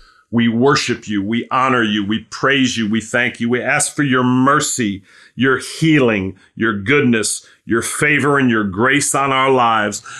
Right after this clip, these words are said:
Drive us to repentance. Drive us that we might know Jesus and walk with him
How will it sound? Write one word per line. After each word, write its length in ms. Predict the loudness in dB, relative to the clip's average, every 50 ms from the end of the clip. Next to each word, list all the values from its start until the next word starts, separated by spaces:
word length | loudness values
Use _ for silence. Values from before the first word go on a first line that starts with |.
| -20 -20 _ -10 -8
Drive 560 | -6 -2 0 2 2 2 2 2 2 2 0
us 220 | 0 -2 -2 -2 -2
to 100 | -2 0
repentance. 680 | 0 -2 -4 -4 -4 -4 -4 -4 -2 -4 -4 -4 -6
Drive 580 | -8 -8 -4 -2 2 2 2 2 2 2 0 0
us 180 | 0 -2 -2
that 120 | -2 -2 0
we 120 | 2 2
might 340 | 2 4 2 2 0 0 0
know 360 | 0 0 2 2 2 2 2
Jesus 720 | 0 0 0 0 0 0 -2 -2 -4 -4 -6 -6 -8 -12 _ -20 -20 -20 -20 -20 _ -4 0
and 280 | 2 2 4 4 4
walk 380 | 4 4 4 2 0 0 -2 -2
with 200 | 0 0 0 0
him 460 | -2 0 0 0 0 -2 -6 -10